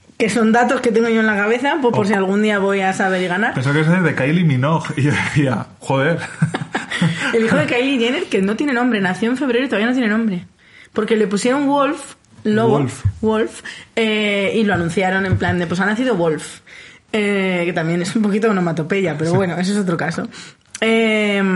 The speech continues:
Speaker 1: y luego a los días dijeron, "No, no se llama Wolf porque no tiene cara de Wolf".
Speaker 2: <laughs> No tiene cara de lobo.
Speaker 1: Eh, y entonces no se sabe cómo se llama
Speaker 2: Pues
Speaker 1: su
Speaker 2: que le
Speaker 1: hijo.
Speaker 2: pongan Wolfgang Amadeus.
Speaker 1: <laughs> Mozart.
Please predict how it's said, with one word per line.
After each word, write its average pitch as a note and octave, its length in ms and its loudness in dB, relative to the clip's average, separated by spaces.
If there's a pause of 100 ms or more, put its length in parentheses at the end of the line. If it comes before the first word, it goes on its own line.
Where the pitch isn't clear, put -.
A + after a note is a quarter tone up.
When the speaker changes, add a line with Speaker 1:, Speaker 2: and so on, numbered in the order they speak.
(340)
Speaker 1:
y A#3+ 440 2
luego B3 320 4
a A3+ 280 0
los G3+ 640 0
días C#4 280 0
dijeron, A3+ 320 0
"No, C4+ 160 2
no C4 120 2
se D4 100 -4
llama C4+ 220 0
Wolf B3 280 2
porque G#3 280 0
no A3 280 0
tiene A#3 220 -2
cara G3+ 300 0
de E3+ 500 0
Wolf". C3 400 -4
Speaker 2:
<laughs> - 80 -6
No D3 100 0
tiene D#3 160 -2
cara C#3 200 0
de C3 60 0
lobo. A2+ 420 -2
Speaker 1:
Eh, A3+ 600 2
y A3+ 200 2
entonces A3 300 0
no A3+ 200 2
se A#3+ 140 -2
sabe A#3 320 0
cómo G3+ 180 0
se G#3 160 0
llama F3 440 0
Speaker 2:
Pues B2+ 100 0
Speaker 1:
su - 80 -2
Speaker 2:
que C#3+ 80 2
le C#3 40 -4
Speaker 1:
hijo. C#3+ 60 2
Speaker 2:
pongan D3 240 0
Wolfgang D#3 720 2
Amadeus. A#2+ 720 0
Speaker 1:
<laughs> - 40 -2
Mozart. E3+ 420 0